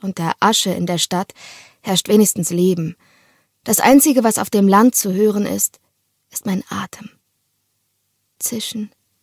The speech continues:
wenn ich die Luft einsauge, und ein leises Schnauben, wenn ich ausatme. Wolken bilden sich vor meinem Gesicht. Am liebsten würde ich mich hinlegen,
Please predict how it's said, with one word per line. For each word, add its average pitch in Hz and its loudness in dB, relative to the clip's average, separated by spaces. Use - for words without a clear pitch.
wenn 190 -6
ich 185 -8
die - -4
Luft 196 -2
einsauge, 190 -4
und - -18
ein 214 -4
leises 247 2
Schnauben, 214 2
wenn 202 0
ich 202 -6
ausatme. 190 -10
Wolken 180 -4
bilden 180 -4
sich 170 -8
vor 190 -8
meinem 165 -4
Gesicht. 170 -10
Am 208 2
liebsten 226 2
würde 226 0
ich 214 -4
mich 214 -6
hinlegen, 190 -2